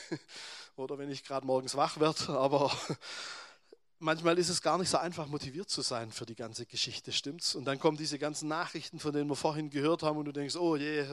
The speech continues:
was soll das alles und die Welt ist doch böse und <laughs> wie geht es alles nur weiter?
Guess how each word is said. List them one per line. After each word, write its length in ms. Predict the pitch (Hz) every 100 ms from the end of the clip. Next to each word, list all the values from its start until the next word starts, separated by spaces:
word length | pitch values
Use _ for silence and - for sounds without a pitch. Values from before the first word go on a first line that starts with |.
| 139
was 160 | 131 139
soll 160 | 156 156
das 180 | 139
alles 320 | 143 135 139 127
und 140 | 131
die 80 | 127
Welt 180 | 139 127
ist 140 | -
doch 100 | 123
böse 440 | - 147 139 139 135
und 260 | 127 - - - - - -
<laughs> 500 | - - - - -
wie 100 | 135
geht 180 | 143 143
es 100 | -
alles 280 | 139 135 160
nur 140 | 143
weiter? 340 | 156 - 131